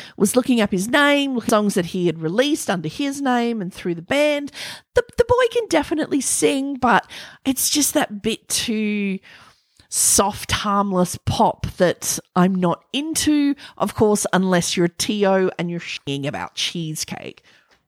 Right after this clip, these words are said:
Not my cup of tea, but I know there's gonna be a lot of young teeny bops who are gonna get on board. A lot of people who like that type of thing. I mean, look at Lorraine. She took out the win with her harmless pop. So, you know,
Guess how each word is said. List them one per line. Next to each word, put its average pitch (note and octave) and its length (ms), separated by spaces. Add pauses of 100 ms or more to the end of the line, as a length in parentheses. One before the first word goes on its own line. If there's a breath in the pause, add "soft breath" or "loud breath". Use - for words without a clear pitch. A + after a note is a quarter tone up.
(120)
Not C5 280
my G#4 180
cup F#4+ 200
of F#4+ 80
tea, A4+ 420
but E4+ 180
I B3 100
know C4+ 200
there's B3+ 160
gonna A#3 100
be A3 120
a G#3 60
lot G#3+ 180
of G3 160 (260 loud breath)
young G3 540 (180 soft breath)
teeny G#3+ 340
bops G#3+ 400
who G#3 100
are G3+ 60
gonna G#3 160
get G#3 300
on G3+ 500
board. D4+ 680 (1000)
A F#3 40
lot F#3 100
of F#3+ 60
people G#3+ 340
who G#3 180
like G#3+ 420
that C#4 220
type D4+ 320
of C#4+ 120
thing. D#4+ 360
I G#3+ 80
mean, G#3 220
look A3+ 100
at C4+ 100
Lorraine. D#4 500
She G#3 300 (280 loud breath)
took - 200
out B3+ 220
the A#3 60
win A#3 720 (640)
with A#3+ 160
her A#3+ 120
harmless F#3+ 560
pop. - 400
So, C#4+ 500
you E4+ 100
know, D#4+ 220